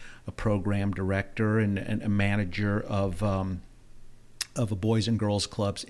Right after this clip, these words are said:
of Greater, uh, Baton Rouge. Uh, moved to the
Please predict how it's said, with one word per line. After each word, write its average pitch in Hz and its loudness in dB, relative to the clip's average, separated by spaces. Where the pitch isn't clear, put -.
of - -6
Greater, 101 0
uh, 101 2
Baton 104 2
Rouge. 120 2
Uh, 101 2
moved 120 2
to 113 4
the 104 -2